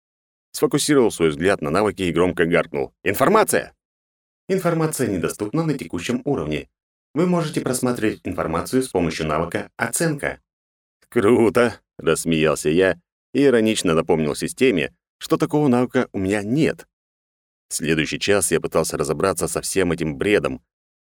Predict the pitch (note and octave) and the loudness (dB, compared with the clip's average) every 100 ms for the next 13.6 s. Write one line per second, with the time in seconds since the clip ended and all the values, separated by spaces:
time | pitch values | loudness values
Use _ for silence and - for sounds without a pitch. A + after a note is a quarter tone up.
0 | - F#2 A2 G#2 G2+ A2 G#2+ F#2+ A2 G2 | -4 0 0 0 0 0 0 0 0 -2
1 | D#2+ G2 - C3+ - B2+ D3 E3+ D2+ G#2+ | -4 -2 0 0 0 0 0 0 0 2
2 | B2+ - E2+ C2 A#1+ _ _ _ _ _ | 0 0 0 0 -8 _ _ _ _ _
3 | - D#2 G#2+ C#3 C#3+ D#3 B2 D#2 D2+ D#2 | -8 0 0 2 0 2 2 0 2 0
4 | C#2+ D2 D2+ D2 F2 A2+ - F#2+ E2 D#2+ | 0 -4 -4 -2 0 0 0 0 0 0
5 | - D#2+ D2 C#2 E2+ F2 B1+ B1 _ _ | 0 0 0 0 0 -2 -2 -10 _ _
6 | _ _ _ _ A2+ D3 - C#3 C#3 B2 | _ _ _ _ -2 0 0 0 2 2
7 | A2+ A#2+ - G#2 F2+ F#2+ A#2+ G2+ F#2+ A2+ | 0 0 0 0 0 0 0 0 -2 -4
8 | - C#3 E2 A#1+ - _ _ _ _ _ | 0 2 2 -2 -12 _ _ _ _ _
9 | _ C2+ E2+ F2+ E2 D#2 D#2+ D#2+ D2+ E2 | _ 0 4 4 4 2 -2 -2 -2 -2
10 | F#2 C#3 F2+ - _ _ _ - D#2+ G2 | 0 2 0 -2 _ _ _ 0 2 2
11 | D#2 D#2 D#2+ F2 F#2+ C#3+ G2+ C2+ D#2+ D2+ | 2 0 -2 -2 0 2 0 -2 -2 -2
12 | F2+ D2+ D#2+ C2+ C#2+ F#2 D#2 D#2+ D#2 C#2+ | 0 0 0 -2 0 0 0 -2 -2 -2
13 | C#2 - - A2 C2 A#1 | -4 -6 0 2 0 -6